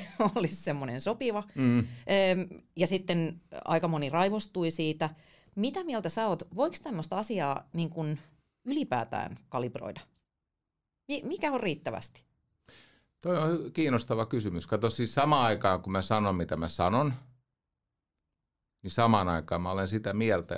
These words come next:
Speaker 2: että kaikki hyveet on kahden paheen tiukassa puristuksessa, eikä ole mitenkään mielekästä ajatella maksimoida, että maksimoisi esimerkiksi omaisuutensa tai toimeentulonsa. Eli, eli tota,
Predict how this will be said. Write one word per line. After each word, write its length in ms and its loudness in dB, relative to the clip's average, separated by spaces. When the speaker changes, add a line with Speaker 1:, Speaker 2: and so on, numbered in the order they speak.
Speaker 2:
että 320 -6
kaikki 520 2
hyveet 480 4
on 120 0
kahden 360 4
paheen 380 2
tiukassa 460 -2
puristuksessa, 840 0
eikä 320 4
ole 80 4
mitenkään 500 0
mielekästä 540 -2
ajatella 380 -6
maksimoida, 640 -6
että 140 -10
maksimoisi 640 -4
esimerkiksi 440 -6
omaisuutensa 680 -2
tai 360 -2
toimeentulonsa. 680 -2
Eli, 400 4
eli 220 2
tota, 520 4